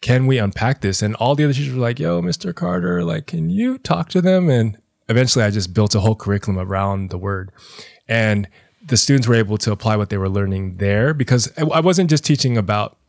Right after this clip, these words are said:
the N-word. I was teaching about the legacies of slavery and where that word comes from. And, and, you know, when students learned about things like lynching, they were like, "Oh, so we've been saying this word, but we had no idea that people were getting lynched over this word." And,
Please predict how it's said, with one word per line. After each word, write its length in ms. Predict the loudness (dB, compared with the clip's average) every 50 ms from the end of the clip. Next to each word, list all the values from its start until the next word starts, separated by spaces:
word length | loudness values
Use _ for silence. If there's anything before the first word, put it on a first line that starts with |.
| -16 -10
the 140 | -8 -6 -4
N-word. 400 | -2 -4 -4 -4 -6 -8 -10 -8
I 80 | -4 -2
was 140 | -2 -2 0
teaching 300 | 0 0 0 0 0 0
about 260 | 0 -2 -2 -4 -4
the 80 | -8 -8
legacies 640 | -4 -2 -2 0 0 -2 -2 -2 -4 -4 -6 -6 -8
of 160 | -10 -8 -6
slavery 600 | -4 -4 -4 -4 -4 -4 -4 -6 -8 -10 -12 -14 _ -20 -20 -20 -18 _ -4
and 160 | -2 0 2
where 180 | 4 4 4 4
that 220 | 2 0 -2 -4
word 180 | -6 -8 -8 -6
comes 220 | -6 -6 -6 -6
from. 200 | -6 -6 -6 -4
And, 200 | -4 -6 -6 -4
and, 160 | -2 0 0 0
you 240 | 0 -2 0 2
know, 240 | 2 4 2 2 -2 -4 _ -20 -20 -20 -20 -20 _ _ _ _
when 140 | 0 0 2
students 340 | 2 2 2 2 2 2 2
learned 180 | 2 4 4
about 280 | 2 2 0 -2 -2 -2
things 180 | -2 -2 0
like 140 | -2 -2 -2
lynching, 540 | 0 2 2 2 0 -2 -6 -8 -12 -16 -20 _ _ -10
they 120 | -6 -2
were 120 | -2 -2 -2
like, 220 | -4 -6 -8 -10 _ _ _ _ _ -6
"Oh, 480 | -2 0 2 2 0 -2 -6 -12 -16 -20 _ _ _ _ _ _ _ _ _ _ _ _ -6
so 180 | -2 0 0
we've 200 | 2 2 2 2
been 100 | 2 2
saying 320 | 2 2 2 2 2 2 2
this 180 | 0 0 -2
word, 560 | -2 -2 0 2 2 2 2 0 -2 -4 -6 -8
but 120 | -6 -4
we 200 | 0 2 2 4
had 160 | 2 2 0
no 160 | 0 0 2
idea 400 | 2 2 0 0 0 0 2 2
that 140 | 2 0 -2
people 220 | -4 -4 -4 -4 -6
were 100 | -6 -4
getting 300 | -4 -6 -6 -6 -4 0
lynched 280 | 0 0 0 0 0
over 180 | 0 0 0 0
this 200 | 0 -2 -2 -2
word." 280 | 0 0 2 2 0 -2
And, 340 | -2 -4 -4 -4 -4 -6